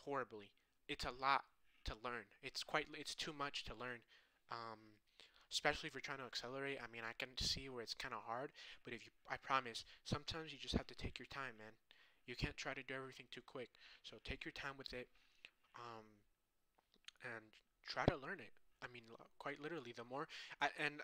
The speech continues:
I'll tell you this: at first, ev-, I felt stupid, man. I, I'm, I'm not gonna lie, I felt dumb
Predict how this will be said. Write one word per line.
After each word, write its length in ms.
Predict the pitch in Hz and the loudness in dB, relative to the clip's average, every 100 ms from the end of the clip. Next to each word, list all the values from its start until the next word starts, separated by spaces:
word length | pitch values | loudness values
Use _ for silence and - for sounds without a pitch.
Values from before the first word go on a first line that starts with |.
| 135 156 | -2 2
I'll 100 | 156 | 4
tell 140 | 202 | 4
you 120 | 190 | 4
this: 200 | 170 165 - | 2 -2 0
at 140 | 135 | -2
first, 520 | - - 180 214 - - - - - - _ - | 0 4 6 4 2 0 -4 -20 -20 -20 _ 2
ev-, 180 | 170 151 | 4 4
I 140 | 139 - - | 2 2 2
felt 180 | 165 - | 2 4
stupid, 640 | - - - 165 165 127 110 | 4 4 4 0 -4 -6 -4
man. 200 | 107 110 - - - | -4 -6 -14 -20 -10
I, 60 | 131 | -6
I'm, 220 | 135 127 135 135 | -4 -6 -8 -8
I'm 80 | 139 | -4
not 100 | 147 | -4
gonna 120 | 139 | 0
lie, 120 | 131 | 0
I 40 | |
felt 220 | 131 180 - - | 2 2 2 4
dumb 260 | 127 120 | 4 4